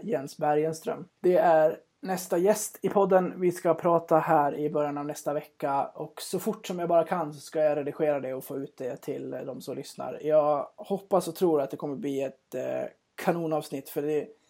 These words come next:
är det någon som jag skulle vilja sätta mig ner och prata karriär med så är det just Jensa. För det, det växer inga såna hjärtespelare på träd längre.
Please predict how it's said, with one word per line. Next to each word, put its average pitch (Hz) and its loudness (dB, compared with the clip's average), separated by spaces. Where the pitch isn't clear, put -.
är 165 4
det 175 0
någon 180 -2
som 151 -8
jag 147 -4
skulle 147 -4
vilja 143 -4
sätta 139 -10
mig 143 -6
ner 135 -6
och - -8
prata 135 -2
karriär 139 -2
med 139 -10
så 143 -6
är 139 -2
det - -8
just 131 -12
Jensa. 147 -2
För 160 -4
det, 165 -2
det 170 -2
växer 180 0
inga 151 0
såna 147 -2
hjärtespelare 151 0
på 139 -10
träd 165 -2
längre. 123 -10